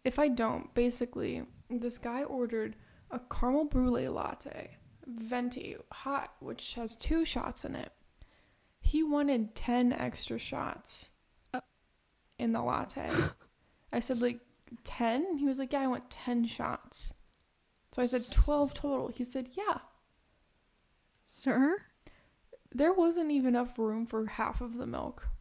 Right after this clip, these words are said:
Speaker 2: Wha-
Speaker 1: I am, like, scared for his health. Like, one of my coworkers was like, well, you know, he's, like, he's, like, six foot, like, s-, he looked like he was, like, six three. She was like,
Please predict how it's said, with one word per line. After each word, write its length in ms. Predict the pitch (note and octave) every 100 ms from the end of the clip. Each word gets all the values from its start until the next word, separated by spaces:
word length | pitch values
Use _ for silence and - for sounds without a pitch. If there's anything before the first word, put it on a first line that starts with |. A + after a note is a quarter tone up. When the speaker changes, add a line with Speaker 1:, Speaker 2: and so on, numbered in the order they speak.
| - _ _ _ D4+
Speaker 2:
Wha- 420 | E4+ D#4+ - - -
Speaker 1:
I 460 | - C4 E4 E4+ - _ -
am, 160 | C#4 C4+
like, 160 | C4+
scared 760 | - - - - A#3+ B3+ D#4 - _ _ -
for 140 | C4+
his 240 | A#3+ B3
health. 500 | - - - - - - - - _ _ _ _ _ -
Like, 80 | C#4
one 100 | E4
of 40 |
my 80 | E4+
coworkers 420 | E4 E4 E4+ D4+
was 180 | D4 C#4
like, 260 | C#4+ C#4 - _ _ -
well, 80 | F4+
you 80 | F4
know, 80 | F4
he's, 240 | - F#4+
like, 240 | F#4 - - _ _ -
he's, 160 | E4+
like, 140 | G#4 -
six 340 | - B3 -
foot, 400 | - B3 A#3+ A#3+
like, 160 | A#3+ A#3
s-, 140 | - -
he 160 | -
looked 180 | B3+ A#3+
like 80 | B3
he 60 | A#3+
was, 120 | -
like, 120 | B3
six 240 | - C#4+
three. 220 | - B3+ B3+
She 120 | D4
was 140 | C#4
like, 200 | C#4+ C#4